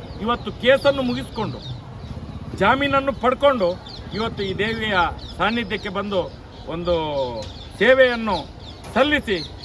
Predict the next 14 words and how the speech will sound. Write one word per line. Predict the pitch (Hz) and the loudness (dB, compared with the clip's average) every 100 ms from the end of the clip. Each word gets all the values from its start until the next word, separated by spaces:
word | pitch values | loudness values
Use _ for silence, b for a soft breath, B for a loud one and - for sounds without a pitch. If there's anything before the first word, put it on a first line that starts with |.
| - - | -10 4
ಇವತ್ತಿಂದ | 247 254 240 220 | 4 4 -2 -2
ಮುಂದಕ್ಕೆ | 202 226 262 247 220 | 0 2 2 2 0
ಈ | 196 | 0
ಹೋರಾಟವನ್ನು | 185 170 247 254 240 233 226 233 220 175 - - - | 0 2 4 6 4 0 -2 -2 -2 -2 -6 -16 -8
ಇಡೀ | 156 196 | -2 0
ರಾಜ್ಯ | 170 220 196 220 202 | 4 4 4 0 2
ರಾಷ್ಟ್ರದಲ್ಲಿ | 202 233 - 226 226 190 | 4 2 0 -4 -2 0
ಯಾವ | 190 220 220 | 4 4 4
ರೀತಿಯಲ್ಲಿ | 202 226 220 208 | 2 0 -4 -2
ಮಾಡ್ತೇವೆ | 196 190 196 | -2 -2 -4
ಅಂತ. | 170 | -2
ಯಾಕಂತ | 175 185 202 | -2 0 -4
ಹೇಳಿದ್ರೆ, | 190 214 233 196 - - - - - | -4 -4 -2 -4 -6 -14 -16 -16 -6
ಇವತ್ತು | 190 240 240 254 226 190 | 0 2 2 2 2 0